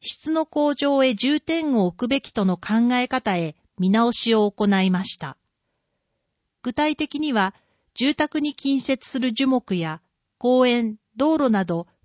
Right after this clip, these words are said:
常に人が利用する場所の樹木が大きくなりすぎたり、弱ったりしている場合には、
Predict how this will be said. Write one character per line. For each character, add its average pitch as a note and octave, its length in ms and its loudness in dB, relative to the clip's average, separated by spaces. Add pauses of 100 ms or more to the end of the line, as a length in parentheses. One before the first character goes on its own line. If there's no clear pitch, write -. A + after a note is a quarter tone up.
(100)
常 E4 300 -2
に A3 140 2
人 C4+ 260 -4
が C#4 140 -2
利 C4 140 -2
用 C#4 200 2
す C4+ 140 -6
る C4 120 0
場 B3+ 120 0
所 C#4 140 -2
の B3+ 140 0
樹 C4+ 120 -2
木 C4+ 320 0
が F3+ 180 0
大 C4+ 200 2
き - 140 -14
く G3 140 0
な F#3+ 120 4
り G3+ 100 -2
す A#3 140 -2
ぎ G#3+ 140 2
た E3+ 140 -4
り、 E3+ 220 -6 (240)
弱 G#3+ 200 4
っ D4 140 -4
た A3 100 0
り F#3 100 -2
し - 140 -12
て G3 120 0
い G3 100 0
る G3 100 2
場 F#3+ 240 2
合 G3 80 2
に G3+ 240 2
は、 E3+ 220 -4